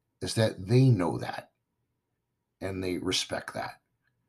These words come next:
But while we can't see the three of them again, we have records, and Permanent Waves is a permanent record. It's a special record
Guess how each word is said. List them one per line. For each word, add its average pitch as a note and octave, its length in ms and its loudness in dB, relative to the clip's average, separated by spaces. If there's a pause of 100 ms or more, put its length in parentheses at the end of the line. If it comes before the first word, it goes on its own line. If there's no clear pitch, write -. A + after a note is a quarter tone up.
(540)
But A2 240 4
while C3 260 10
we B2 140 6
can't D#3 420 -4
see B2+ 300 4
the G2 140 0
three A2+ 320 2
of G2 100 -2
them F#2 160 -2
again, E2 580 -6 (520)
we B2 260 6
have G2+ 500 2 (100)
records, F#2 640 -4 (600)
and F#2 240 -8
Permanent C#3 500 -2
Waves G2 540 0
is F#2+ 160 -4
a F#2+ 40 -6
permanent G2+ 600 -2
record. G#2 420 -2 (420)
It's B2 180 0
a A2+ 60 0
special A#2+ 760 0
record D#2+ 480 -6